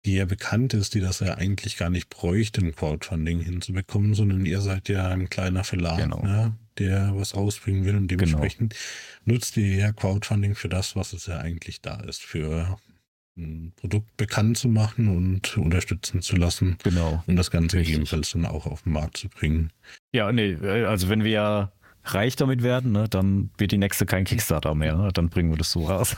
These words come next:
Speaker 2: <laughs>
Speaker 1: Die Chancen dazu weiß ich nicht.
Speaker 2: Ja, schauen wir mal.
Speaker 1: Was ist denn die Hürde, die ihr euch gesetzt habt für einen Kickstarter?
Speaker 2: Die liegt zu, also ist bei vierzehntausend gerade.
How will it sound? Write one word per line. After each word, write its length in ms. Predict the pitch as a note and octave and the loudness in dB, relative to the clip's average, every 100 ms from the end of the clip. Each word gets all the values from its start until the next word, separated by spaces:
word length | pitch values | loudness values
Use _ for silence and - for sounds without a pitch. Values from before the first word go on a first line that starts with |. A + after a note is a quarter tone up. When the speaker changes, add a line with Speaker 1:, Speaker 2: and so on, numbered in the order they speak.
| - | 0
Speaker 2:
<laughs> 120 | - | 2
Speaker 1:
Die 60 | C3 | 2
Chancen 760 | D3 - C3+ E3+ G3+ F3 - D#3 | 2 2 2 2 2 0 0 2
dazu 640 | C#3 G2 - C3 C3+ B2 | 2 2 2 2 4 4
weiß 640 | A2 A#2+ B2+ B2 A2 - | 4 2 2 2 0 0
ich 180 | A2 - | 0 2
nicht. 160 | A2 F#2 | 4 6
Speaker 2:
Ja, 560 | A2+ C#3 D3 C#3+ C3 - | 4 4 2 2 -2 -4
schauen 380 | - - E2 | -4 0 2
wir 100 | D#2+ | 2
mal. 240 | E2 D#2+ E2 - | 2 2 0 0
Speaker 1:
Was 160 | A2 A2 | 0 2
ist 160 | C#3+ E3+ | 2 2
denn 80 | |
die 180 | A#2 A2+ | 2 4
Hürde, 300 | A#2 D3 C#3+ | 2 2 2
die 140 | G#2+ G#2 | 4 4
ihr 240 | G2+ G#2 - | 2 2 2
euch 260 | - G#2 - | 2 2 4
gesetzt 460 | F2 F2 - - | 2 2 2 -2
habt 180 | E2+ - | -4 -4
für 160 | - F2+ | -2 0
einen 140 | E2+ | 0
Kickstarter? 640 | - - - D#2+ - F2+ - _ _ - | -2 -4 -2 -2 0 -2 -2 _ _ 0
Speaker 2:
Die 300 | F#2 F#2 F#2+ | 4 4 4
liegt 480 | F2 G2 A#2 - - | 4 4 2 -2 0
zu, 140 | A2+ - - | 0 -2 -2
also 380 | F2+ E2 D#2+ D#2 - _ _ - | 0 2 2 0 -4 _ _ -2
ist 220 | A#2 - | 0 2
bei 300 | F#2 F#2 G2 | 2 2 0
vierzehntausend 1400 | F#2 - - G#2+ G#2+ - G2 F2+ F2+ E2 G2+ A#2+ D3 C#3+ - | -4 -6 -2 2 2 2 0 2 0 2 2 2 2 0 -4
gerade. 500 | - A#2 A#2+ D3 | -2 0 2 2